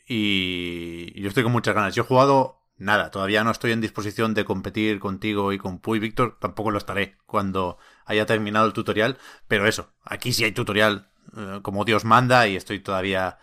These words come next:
viendo cómo se grinda y cómo se hacen los combos, pero es verdad que, que, que lo de la estética puede ser más o menos polémico porque es un cambio grande, porque es,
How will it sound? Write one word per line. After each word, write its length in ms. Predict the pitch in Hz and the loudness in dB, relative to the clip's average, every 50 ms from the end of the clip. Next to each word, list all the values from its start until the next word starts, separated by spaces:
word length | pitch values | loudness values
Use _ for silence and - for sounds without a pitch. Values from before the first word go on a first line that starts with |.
| _ _ _ _ _ | _ _ _ _ _
viendo 460 | - 98 110 113 113 110 101 104 101 | -6 -2 0 0 0 0 -2 -2 -2
cómo 480 | - 107 104 104 101 95 98 98 95 90 | -2 -4 -4 -4 -4 -2 -2 -4 -4 -4
se 440 | - - 104 98 98 98 98 95 90 | -4 -4 -4 -2 -2 -2 -2 -4 -4
grinda 440 | - 104 120 120 113 98 101 98 95 | -2 -2 -2 -2 0 -2 -2 -2 -2
y 60 | 95 92 | -4 -4
cómo 300 | - 95 95 98 95 90 | -6 -6 -4 -4 -6 -6
se 280 | - - 101 95 98 | -6 -6 -4 -2 -2
hacen 560 | 98 95 - 113 101 95 95 95 95 92 - - _ _ _ - - - | -2 -2 -2 -4 -4 -4 -4 -6 -10 -12 -12 -16 _ _ _ -8 -8 -4
los 180 | 110 110 104 - | -4 -4 -4 -2
combos, 440 | - 127 131 123 135 160 - - - - - - - - _ _ _ | 0 0 2 4 4 2 2 0 -10 -20 -20 -20 -20 -20 _ _ _
pero 880 | - 113 110 107 101 104 104 101 98 98 95 92 90 87 - - _ _ _ _ _ _ _ _ - - | 2 4 4 6 6 6 4 4 4 4 2 2 0 -2 -4 -8 _ _ _ _ _ _ _ _ -12 -4
es 140 | 123 123 110 | -4 0 2
verdad 260 | 143 143 135 143 139 | 2 4 4 4 4
que, 220 | 143 123 101 95 | 4 0 -2 -2
que, 200 | - 110 104 - - | -4 -6 -6 -6 -6
que 140 | - 104 98 | -6 -6 -6
lo 220 | 95 95 92 92 | -4 -6 -6 -4
de 720 | 87 90 90 90 87 87 87 90 92 87 87 87 82 - _ _ _ _ _ - - _ | -4 -2 -2 -2 -2 -2 -2 -2 -2 -4 -6 -6 -8 -12 _ _ _ _ _ -20 -20 _
la 180 | 107 101 101 98 | -8 -4 -4 -4
estética 720 | 95 - - 120 110 92 123 113 127 120 117 113 110 - | -4 -4 -2 -4 -2 0 0 2 4 6 6 6 4 2
puede 220 | - 110 107 104 | 0 0 0 0
ser 420 | 101 - 107 107 107 101 90 - _ _ _ _ _ _ _ _ _ _ _ _ _ _ | -2 0 0 0 0 0 -2 -6 _ _ _ _ _ _ _ _ _ _ _ _ _ _
más 180 | - 113 113 - | -4 -4 -2 0
o 20 | |
menos 220 | 127 120 117 110 - | 0 0 0 0 0
polémico 420 | - 113 107 131 139 131 110 117 | 0 2 2 4 2 2 0 0
porque 180 | 101 104 95 98 | -2 -2 -2 -2
es 60 | 98 | -4
un 100 | 117 110 | -4 0
cambio 300 | - 107 98 101 101 90 | 0 0 0 2 0 2
grande, 320 | 98 113 143 143 123 123 | 4 4 4 4 2 0
porque 560 | - - 101 95 92 98 92 92 92 92 92 92 | 0 0 -4 -4 -4 -2 -2 -2 -2 -2 -2 -4
es, 240 | 87 - - - | -6 -10 -18 -20